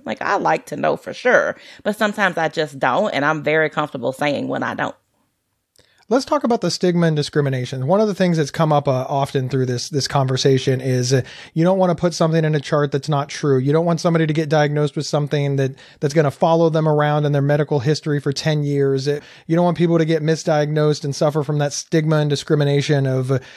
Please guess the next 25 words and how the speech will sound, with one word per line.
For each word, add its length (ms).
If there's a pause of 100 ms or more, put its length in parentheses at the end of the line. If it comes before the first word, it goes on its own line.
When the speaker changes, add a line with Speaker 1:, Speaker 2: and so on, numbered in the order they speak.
(220)
Speaker 2:
it, 200
it's 140
not 180
an 100
uncommon 500
conversation 800
when 80
we're 80
talking 360
about 220
bipolar 420
disorder. 460 (280)
But 100
now 140
you're 180
a 80
parent. 480 (180)
Job 280
number 240
one 240
of 120
parents, 360
protect 480
your 100
kid. 320